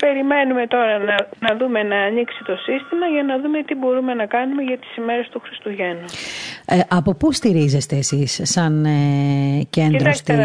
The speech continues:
Speaker 2: στήριξης
Speaker 1: δείτε, εμείς,
Speaker 2: οικογένειας;
Speaker 1: ε, έχουμε, παίρνουμε μία μικρή επιχορήγηση από την Αρχιεπισκοπή
Speaker 2: Μμμ.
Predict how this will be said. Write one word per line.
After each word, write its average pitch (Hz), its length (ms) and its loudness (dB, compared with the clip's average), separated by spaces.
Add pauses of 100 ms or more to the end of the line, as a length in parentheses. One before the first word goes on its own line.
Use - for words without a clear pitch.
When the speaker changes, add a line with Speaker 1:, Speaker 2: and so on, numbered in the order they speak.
Speaker 2:
στήριξης 185 280 2
Speaker 1:
δείτε, 226 160 2
εμείς, 254 180 2
Speaker 2:
οικογένειας; 277 260 0
Speaker 1:
ε, 220 880 2
έχουμε, 254 340 -6
παίρνουμε 254 420 0
μία 226 460 0
μικρή 208 380 -4
επιχορήγηση 196 840 -4
από 180 180 -4
την 185 180 -8
Αρχιεπισκοπή 175 920 -6
Speaker 2:
Μμμ. 156 180 0